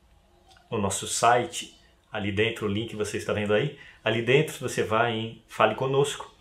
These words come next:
e você pode mandar a sua pergunta. Ou então mande também diretamente para contato arroba saberemudar ponto com ponto B R.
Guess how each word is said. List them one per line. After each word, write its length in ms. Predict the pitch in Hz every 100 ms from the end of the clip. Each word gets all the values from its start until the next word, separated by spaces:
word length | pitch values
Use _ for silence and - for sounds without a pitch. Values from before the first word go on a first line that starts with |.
| - -
e 60 | 107
você 220 | 110 -
pode 220 | - 107
mandar 300 | 104 104 104
a 40 | 101
sua 220 | - 104
pergunta. 640 | 113 98 104 104 95 87 - - -
Ou 60 | 120
então 340 | 120 120 127
mande 340 | 139 120 127 117
também 640 | 120 107 107 110 117 - -
diretamente 640 | 104 107 101 104 101 123
para 420 | - 101 104 95 - - -
contato 580 | - 127 127 117 110 123 -
arroba 520 | 107 107 104 113 - - -
saberemudar 920 | - 113 110 110 101 95 104 110 - _ _
ponto 240 | 110 104
com 240 | - 113
ponto 340 | 110 - 101 104
B 140 | 107
R. 400 | 104 101 85 87